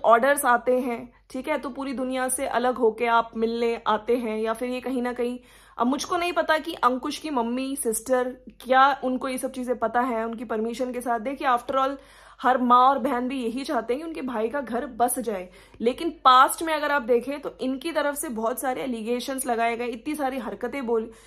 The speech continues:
की गई, सोशल मीडिया पे बदनामी, ठीक है, चैनल बना के डिफेम कराया गया इन्हीं के घर के। आप किस सिचुएशन में, क्या सोच के, अंकुश के दिमाग में क्या-क्या चीजें हैं,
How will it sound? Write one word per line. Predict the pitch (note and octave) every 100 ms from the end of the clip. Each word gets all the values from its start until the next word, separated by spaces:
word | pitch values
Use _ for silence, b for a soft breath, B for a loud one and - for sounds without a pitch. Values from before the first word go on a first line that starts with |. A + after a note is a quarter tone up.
| B -
की | B3+ B3+
गई, | B3+ B3 B3+ B B
सोशल | - C#4 E4+ D#4+
मीडिया | D4+ C#4+ C#4
पे | C#4
बदनामी, | C4 B3+ B3+ B3 B3 B3 B3 A#3+
ठीक | C4 C4+
है, |
चैनल | D#4 C4 B3+ C4+
बना | C4 B3+
के | B3 C4+
डिफेम | A#3+ B3 B3
कराया | B3 A#3 A3+
गया | A#3+
इन्हीं | A#3+ A#3+
के | B3 B3
घर | A3+
के। | A3
आप | B3+ B3+ B3+
किस | F4 - - b b b
सिचुएशन | C#4 A3+ C4+ C#4 C4+ D#4
में, | D#4 D#4 D#4 - -
क्या | D4+ D#4+
सोच | D#4+ C4+ C4 -
के, | C#4 C#4
अंकुश | B3 B3+ C#4 -
के | C4+
दिमाग | B3+ B3+ B3 C4+
में | C4
क्या-क्या | B3 C4
चीजें | C4 A#3+ A3+ B3
हैं, | A#3+ B3+ B3 B3